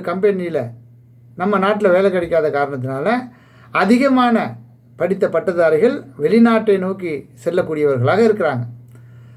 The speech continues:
என்ன, அமெரிக்கா, ஆஸ்திரேலியா, லண்டன், அப்படி இப்படின்னு சொல்லி கனடான்னு எங்கெங்கேயோ போயிடுறாங்க. அப்படி போய் கல்யாணம் பண்ணிக்கிட்டு பொண்டாட்டி பிள்ளைகளோடு அங்கே இருந்துடுறாங்க. அப்ப இந்த தாயும் தந்தையும் தங்களுடைய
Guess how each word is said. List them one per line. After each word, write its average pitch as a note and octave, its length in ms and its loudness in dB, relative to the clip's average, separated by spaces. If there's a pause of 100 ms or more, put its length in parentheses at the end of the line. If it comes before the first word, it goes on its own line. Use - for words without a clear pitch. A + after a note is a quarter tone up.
(320)
என்ன, D3+ 140 0 (140)
அமெரிக்கா, D#3 340 2 (140)
ஆஸ்திரேலியா, D3 580 2
லண்டன், D3+ 340 -2
அப்படி C3+ 220 -2
இப்படின்னு C#3+ 320 -2
சொல்லி F3+ 240 0
கனடான்னு E3+ 460 0
எங்கெங்கேயோ D3+ 380 0
போயிடுறாங்க. G#3 420 2 (840)
அப்படி G#3 200 2 (140)
போய் C4 180 4 (100)
கல்யாணம் A#3 340 4
பண்ணிக்கிட்டு A3 360 0
பொண்டாட்டி A3 360 0
பிள்ளைகளோடு G3+ 420 2
அங்கே G#3 200 0
இருந்துடுறாங்க. E3+ 460 -4 (880)
அப்ப A3+ 220 0 (960)
இந்த G#3+ 160 6 (260)
தாயும் G#3 340 2 (100)
தந்தையும் F#3+ 460 -2 (840)
தங்களுடைய F3 440 2